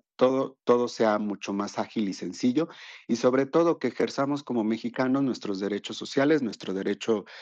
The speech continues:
a la seguridad social y para eso, eh, acudan sobre todo directamente a las instituciones que estamos encargadas de eso. Acudan al imss, acudan al issste, eh, en caso de que tengan alguna duda de, de su cuenta individual, pueden acudir directamente a la Afore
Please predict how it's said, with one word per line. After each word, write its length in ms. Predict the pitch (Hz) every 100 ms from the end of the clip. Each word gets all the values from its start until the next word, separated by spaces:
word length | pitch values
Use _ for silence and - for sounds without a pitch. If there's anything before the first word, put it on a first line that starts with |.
| - -
a 60 |
la 140 | 101 95
seguridad 500 | - 95 98 98 98
social 520 | - 98 - 139 180 - - -
y 260 | - 147 160
para 260 | - 107
eso, 320 | 107 107 131 131
eh, 320 | - 110 107 107
acudan 420 | 113 - 151 151
sobre 240 | 143 120 113
todo 200 | 131 135
directamente 840 | 131 131 - 127 131 120 131 135
a 80 | 113
las 240 | 101 98
instituciones 720 | 101 - 110 107 - 120 113 113
que 80 |
estamos 380 | 113 110 107 107
encargadas 560 | 104 95 95 92 92 85
de 80 | 87
eso. 180 | - - - - -
Acudan 440 | - - 113 107 101
al 160 | 104
imss, 300 | 160 185 -
acudan 400 | - - 104 101
al 140 | 101 139
issste, 400 | 156 - 185 - _
eh, 340 | - 104 104 -
en 140 | 107
caso 320 | 101 110 120 120
de 80 |
que 120 | - 107
tengan 340 | 107 110 107
alguna 360 | 98 98 104 101
duda 420 | 113 120 - -
de, 520 | 104 104 98 92 87 -
de 120 | 98
su 120 | -
cuenta 300 | - 101 107
individual, 480 | 98 95 101 120 131
pueden 280 | 120 120 117
acudir 380 | - 98 104
directamente 640 | 98 101 98 110 101 101 -
a 60 |
la 100 | 90
Afore 380 | 82 - 143 190